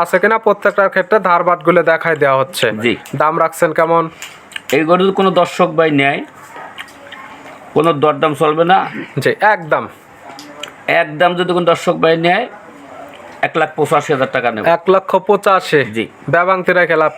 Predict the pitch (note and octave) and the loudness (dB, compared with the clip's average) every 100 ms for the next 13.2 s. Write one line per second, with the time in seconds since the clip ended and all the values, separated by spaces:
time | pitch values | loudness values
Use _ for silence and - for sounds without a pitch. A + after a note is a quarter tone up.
0 | - G#2 - A#2+ C#3 C3+ - D3 A2+ G#2 | -4 -4 -2 -2 0 -2 0 0 0 0
1 | G#2 F2+ E3+ - F#3+ F#3+ - F#3 F3+ - | -2 0 0 2 0 0 0 0 0 0
2 | A#3 F#3+ F#3+ F#3+ F#3+ F#3 G#3+ A3 G#3+ - | 0 2 2 2 0 0 0 2 0 0
3 | B3+ A#3 G#3 F3+ C#3+ A#2 A2 A2 - - | 0 2 0 0 0 -2 -2 -2 -2 -4
4 | - - F3 F3 F3+ F3 G#3+ G#3+ F#3 F3+ | -4 0 0 0 0 2 2 0 0 2
5 | F3+ F#3 F3 - D3+ C3 A#2 A#2 A2 - | 2 2 0 -2 0 0 -2 -4 -6 -2
6 | A#2 G2+ A2 G2 - - E3 - F3+ G3 | -2 0 -2 -2 -4 0 0 0 0 2
7 | G3+ G3+ G#3+ G#3+ G3+ G#3 - A#3 A#3+ A#3+ | 2 0 0 2 2 2 0 0 2 2
8 | A#3+ A3+ - A3 A3 A3 A3+ G#3+ G3+ G3+ | 4 2 2 0 2 0 2 2 4 2
9 | G3+ G3+ F#3 F3+ F#3 E3+ - B3+ A#3+ G#3+ | 0 0 2 0 2 0 2 2 2 2
10 | G#3+ G3+ F#3+ G3+ G3 F#3+ - F#3 F3+ E3 | 2 2 2 2 2 0 -2 0 0 0
11 | - D#3 D#3 F#3+ B3 B3+ - - - F#3 | 0 0 0 2 0 -2 -8 -12 -2 0
12 | G3+ G3+ G#3 G3 - G3 F#3 - F3+ F3+ | 2 2 0 0 0 0 0 0 0 -2
13 | E3 F3+ | -2 -2